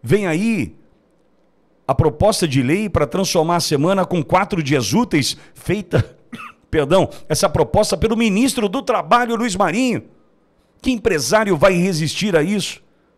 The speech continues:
Então, eu estou preocupado, sem dúvida alguma, com o cenário externo. Sem dúvida alguma. Entretanto, o que nós temos no cenário interno, do ponto de vista da economia,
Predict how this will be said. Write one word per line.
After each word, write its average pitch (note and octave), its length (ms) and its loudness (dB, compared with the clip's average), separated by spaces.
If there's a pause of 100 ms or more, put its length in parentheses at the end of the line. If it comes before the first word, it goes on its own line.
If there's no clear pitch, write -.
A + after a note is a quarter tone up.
(640)
Então, G3 480 0 (400)
eu A3 140 2
estou G#3+ 280 2
preocupado, E3+ 460 0
sem D#3 160 -4
dúvida D#3 300 -2
alguma, D#3 260 0
com D#3+ 120 0
o C#3 40 2
cenário D3+ 340 0
externo. B2+ 440 0 (320)
Sem G#3 200 0
dúvida C3 320 2
alguma. F#2+ 380 0 (500)
Entretanto, G3+ 720 -2 (400)
o D3+ 60 -6
que E3+ 140 0
nós G3 200 0
temos G3+ 580 0 (160)
no C#3+ 100 0
cenário C3+ 480 0
interno, C#3+ 760 2 (300)
do C#3+ 140 -2
ponto G#3 400 -2
de D3+ 100 0
vista D3 300 -2
da C3+ 100 0
economia, C3+ 680 0